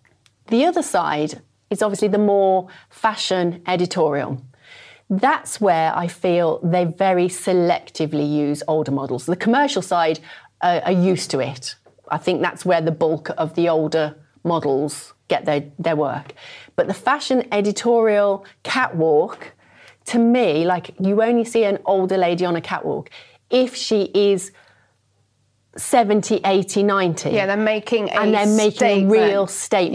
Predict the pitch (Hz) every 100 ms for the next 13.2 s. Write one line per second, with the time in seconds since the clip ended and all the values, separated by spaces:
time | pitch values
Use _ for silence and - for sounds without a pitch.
0 | 180 165 185 180 165 151 165 - 269 214
1 | - 175 165 165 170 220 240 196 185 -
2 | 127 160 135 - - - - - _ _
3 | _ _ 240 262 311 277 262 - 208 202
4 | 214 - - 208 202 202 208 190 190 -
5 | - 165 151 156 156 151 170 160 170 156
6 | 71 - 165 175 - - 208 208 - 196
7 | 190 175 165 165 165 - 170 160 - 156
8 | - 160 139 117 127 - _ - - -
9 | - 180 175 165 147 - - - 190 202
10 | 233 - - 220 185 190 202 180 175 165
11 | 147 - - 165 190 120 - - - -
12 | - - 185 190 190 196 - 220 175 151
13 | 143